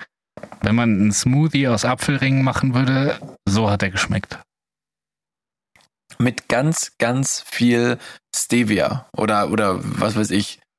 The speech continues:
Speaker 1: Da
Speaker 2: Also
Speaker 1: war
Speaker 2: ich fand
Speaker 1: Zucker,
Speaker 2: den
Speaker 1: da wurde
Speaker 2: Nachgeschmack
Speaker 1: nicht mit Stevia, also
Speaker 2: Nein, das war ein Zero.
Speaker 1: Das war ein Zero.
Speaker 2: Du hast echt, du hast keinen Geschmackssinn für sowas, gell? Es ist so crazy. Wahrscheinlich wegen deinem Rauchen.
Speaker 1: <laughs> Zero schmeckt einfach besser als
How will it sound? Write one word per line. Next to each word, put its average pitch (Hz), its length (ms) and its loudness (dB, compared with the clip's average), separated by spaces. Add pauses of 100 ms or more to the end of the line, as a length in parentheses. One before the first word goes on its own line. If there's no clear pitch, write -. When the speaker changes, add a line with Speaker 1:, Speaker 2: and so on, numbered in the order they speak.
(320)
Speaker 1:
Da 104 100 -2
Speaker 2:
Also 98 120 0
Speaker 1:
war 107 60 2
Speaker 2:
ich 104 100 2
fand 127 200 0
Speaker 1:
Zucker, - 120 0
Speaker 2:
den 110 80 0
Speaker 1:
da 110 120 0
wurde 127 120 2
Speaker 2:
Nachgeschmack 98 320 2
Speaker 1:
nicht 98 160 -4
mit 90 120 -2
Stevia, 92 600 -2 (100)
also 95 380 2 (240)
Speaker 2:
Nein, 185 140 2
das 226 100 2
war 113 80 2
ein 113 80 2
Zero. 135 440 0 (1300)
Speaker 1:
Das 95 120 -2
war 113 100 2
ein 120 100 2
Zero. 110 540 2
Speaker 2:
Du - 100 0
hast 165 140 0
echt, - 340 -4
du - 480 -2
hast - 220 0
keinen 190 320 0
Geschmackssinn 214 640 2
für 113 140 0
sowas, 101 300 -2
gell? 131 120 0
Es - 120 -4
ist - 140 -4
so 165 100 0
crazy. 170 400 0
Wahrscheinlich 156 320 2
wegen 185 140 2
deinem 160 200 2
Rauchen. 139 520 0 (480)
Speaker 1:
<laughs> - 840 -4
Zero 120 300 0
schmeckt 110 260 -2
einfach 95 200 -2
besser 110 260 0
als 90 360 -2